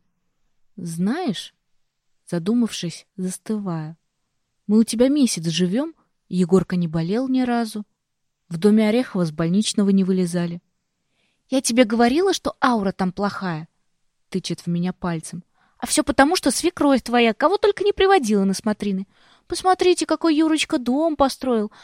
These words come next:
Посмотрите, какие окна большие! Посмотрите, какие двери поставил! Типа он сам это своими нежными ручками сделал!»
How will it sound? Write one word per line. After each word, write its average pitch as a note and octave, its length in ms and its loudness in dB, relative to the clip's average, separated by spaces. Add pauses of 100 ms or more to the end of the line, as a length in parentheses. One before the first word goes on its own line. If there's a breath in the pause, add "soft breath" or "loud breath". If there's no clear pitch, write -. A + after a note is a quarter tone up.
(140 soft breath)
Посмотрите, F4 460 0
какие C#4 400 -4
окна C4 480 -2
большие! A3+ 520 0 (240 soft breath)
Посмотрите, A3 460 -2
какие G#3+ 320 -2
двери G3 440 -2
поставил! G3 640 -4 (240)
Типа - 220 0
он F4 140 4
сам G#3+ 320 4
это F3+ 140 -2
своими A#3 300 6
нежными B3 420 8
ручками F#3+ 460 4
сделал!» E3+ 480 -2